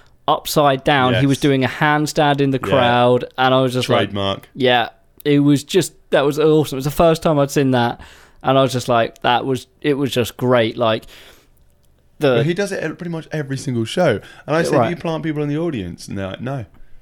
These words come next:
Speaker 2: no, we just, we get them ready for it." And it's just like, you know, crowd surfing is one thing. I've only ever crowd surfed once, I think.
Speaker 1: Yep.
Speaker 2: And that's only because there was definitely a crowd there that was there for us, you know?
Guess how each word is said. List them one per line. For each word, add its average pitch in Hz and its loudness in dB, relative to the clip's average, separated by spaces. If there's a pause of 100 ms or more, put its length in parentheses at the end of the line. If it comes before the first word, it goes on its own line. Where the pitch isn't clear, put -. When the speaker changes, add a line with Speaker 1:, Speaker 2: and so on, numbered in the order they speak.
(180)
Speaker 2:
no, 123 0
we 110 -2
just, 110 -6
we 110 -6
get 107 -2
them 104 -6
ready 117 -4
for - -16
it." - -18
And 107 -6
it's 104 -6
just 110 -6
like, 107 0
you 107 -4
know, 90 -2 (440)
crowd 143 0
surfing 107 -2
is 92 -6
one 110 -2
thing. 95 -10
I've 95 -4 (500)
only 107 -2
ever 101 -4
crowd 98 -2
surfed 101 -6
once, 95 -8
I - -12
think. - -14
Speaker 1:
Yep. 131 -4
Speaker 2:
And 101 -2
that's 98 -4
only 104 -4
because 98 -8
there 92 -10
was 85 -14
definitely 104 -4
a - -8
crowd 92 -6
there 90 -4
that 85 -12
was 87 -14
there 92 -2
for 90 -8
us, - -12
you 92 -14
know? 101 -8